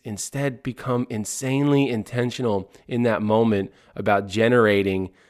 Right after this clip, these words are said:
some of those feelings of positivity, and realizing that a lot of the times you're doing something you love doing, but you're allowing yourself to be overwhelmed and you're missing out on the feelings that you normally have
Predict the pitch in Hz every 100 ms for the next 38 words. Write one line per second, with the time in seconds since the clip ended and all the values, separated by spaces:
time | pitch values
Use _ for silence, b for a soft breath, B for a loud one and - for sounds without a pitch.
0 | b 123 117 110 107 - - 120 120 104
1 | 95 - - _ - - 101 101 101 -
2 | 104 95 85 80 B B B 110 131 196
3 | 160 117 110 113 107 98 - _ _ -
4 | 120 113 139 165 131 120 110 107 120 120
5 | 110 180 160 - 127 113 110 123 131 113
6 | 147 143 101 135 175 82 - b b b
7 | b 123 120 131 127 117 101 107 135 151
8 | 127 117 117 117 110 - 117 - 101 117
9 | 120 110 104 120 139 123 110 107 98 120
10 | 127 - 95 104 120 104 - b b b
11 | 113 110 101 - 139 165 120 92 90 -
12 | _ _ - 110 110 113 117 110 98 95
13 | - 120 113 -